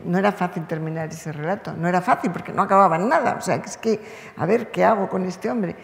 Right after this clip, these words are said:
Terminé que todo el proceso era para llegar a este, todo, todo era para llegar a este, todo era para describir el estupor que te puede causar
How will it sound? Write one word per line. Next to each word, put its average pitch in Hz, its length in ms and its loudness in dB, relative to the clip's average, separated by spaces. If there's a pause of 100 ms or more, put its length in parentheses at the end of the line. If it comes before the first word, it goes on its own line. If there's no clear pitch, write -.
(500)
Terminé 233 340 0
que 196 200 -2
todo 254 500 2
el - 80 -4
proceso 214 540 -2
era 202 260 -2
para 180 160 0
llegar 151 320 -2
a - 80 -4
este, - 320 -14 (880)
todo, 208 300 2 (180)
todo 226 300 2
era 175 260 -2
para 165 160 -2
llegar 156 260 -4
a 151 120 -4
este, 156 260 -8
todo 254 340 2
era 233 260 2
para 196 200 0
describir 190 600 -4 (520)
el 190 160 4
estupor 190 760 -2
que 190 80 -2
te 180 140 -2
puede 196 280 2
causar 180 600 -2